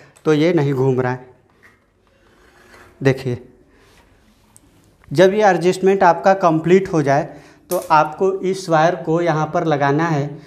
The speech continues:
इसके लिए आप अपने वायर को इसमें डाल के adjust करेंगे। बाहर भी खोल सकते हैं।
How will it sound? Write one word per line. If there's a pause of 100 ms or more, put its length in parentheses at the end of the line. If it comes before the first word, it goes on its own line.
(320)
इसके
लिए (3500)
आप
अपने
वायर
को
इसमें
डाल
के
adjust
करेंगे। (3250)
बाहर
भी
खोल
सकते
हैं।